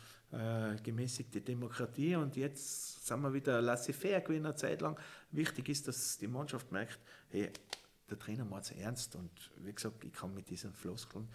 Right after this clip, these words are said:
irgendwas, eine Niederlage schönreden, ja, das ist ja alles gut und recht, aber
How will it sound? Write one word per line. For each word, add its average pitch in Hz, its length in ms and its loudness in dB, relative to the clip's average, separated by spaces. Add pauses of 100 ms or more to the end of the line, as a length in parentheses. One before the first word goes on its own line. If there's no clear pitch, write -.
(220)
irgendwas, 113 560 -4 (300)
eine 87 100 -6
Niederlage 101 580 -2
schönreden, 95 560 -4
ja, 92 120 0
das 90 180 -4
ist 107 120 -6
ja 95 80 -4
alles 98 160 -6
gut 113 200 -8
und 90 160 -10
recht, - 300 -10
aber 82 180 -6